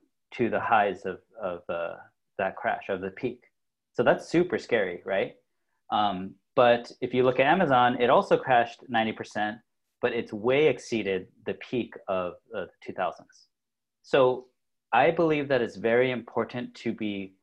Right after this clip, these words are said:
thinking about why it's moving up, because there's gonna be a lot of people who are investing just because it's moving up, including pumping up very poor stocks that, like, make no sense, even in the growth world.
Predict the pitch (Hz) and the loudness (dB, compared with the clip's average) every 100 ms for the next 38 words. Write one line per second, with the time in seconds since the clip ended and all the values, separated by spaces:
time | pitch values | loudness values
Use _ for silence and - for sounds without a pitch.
0 | - 123 131 - 143 147 110 107 104 98 | -4 -4 -4 -4 -2 -2 -2 2 2 2
1 | 95 90 85 110 135 - 135 139 147 147 | -2 -2 -2 -2 -6 -8 -6 -4 -4 -4
2 | 170 - _ _ _ _ _ 123 131 120 | -6 -8 _ _ _ _ _ -2 2 2
3 | - - 123 131 156 156 151 147 131 101 | 0 0 2 2 -2 -4 -2 0 0 2
4 | 101 113 123 113 - 120 113 101 110 98 | 4 6 4 2 -4 -4 -4 -2 0 0
5 | 98 95 101 - 98 - 104 104 - 110 | -2 -4 -4 -6 -12 -4 -2 -2 -6 -8
6 | - 95 92 - 90 87 85 87 - _ | -6 -8 -10 -12 -12 -12 -14 -14 -14 _
7 | _ _ - 113 110 - 170 196 170 147 | _ _ -8 -8 -8 -2 2 2 0 -2
8 | 135 - - - 131 131 120 - 104 - | -4 -8 -8 -2 -2 -2 -4 -2 -2 -4
9 | - 113 143 139 - - 110 104 95 95 | -2 0 0 -2 -4 0 2 2 0 -6
10 | - - 92 - - - _ _ _ _ | -12 -4 -2 -2 -8 -20 _ _ _ _
11 | - 110 104 - - 98 - 110 110 101 | -2 -2 -2 -8 -12 -10 -6 -8 -6 -6
12 | 104 104 - 98 101 _ 117 117 135 117 | -4 -6 -8 -8 -10 _ -6 -2 -2 -2
13 | 101 95 95 104 - 87 76 | -4 -4 -2 -4 -8 -12 -12